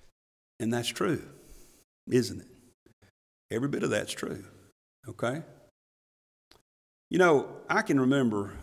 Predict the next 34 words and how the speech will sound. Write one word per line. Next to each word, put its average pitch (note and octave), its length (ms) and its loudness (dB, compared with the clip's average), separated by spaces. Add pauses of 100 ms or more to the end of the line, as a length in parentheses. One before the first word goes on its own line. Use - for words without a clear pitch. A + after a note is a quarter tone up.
(540)
when A2+ 160 -2
I C#3 80 2
was A2+ 160 -2
a G2+ 80 -4
young A2 340 0
man, F#2 400 -6 (1120)
and G#2 140 -6
I A#2+ 60 -4
say B2+ 200 -4
young A2+ 260 0
man, G#2+ 100 -2
I A#2 40 -4
was C3 100 -8
probably G2 360 -4 (1500)
a F#2 80 -12
boy, G2+ 460 -2 (1000)
twelve A#2 240 -4
or G#2+ 60 -10
thirteen A2 420 -4
years G#2 220 -4
old, A2 180 0
but - 100 -10
certainly B2 360 0
on A#2+ 120 2
up A#2+ 120 -2
into A2 120 -4
my G#2+ 120 -4
teens A#2 420 -2
and A2 100 -8
early G#2+ 200 -2
twenties, A2 560 -4 (1900)
I G3+ 180 6
had B2+ 200 0
seen B2 640 6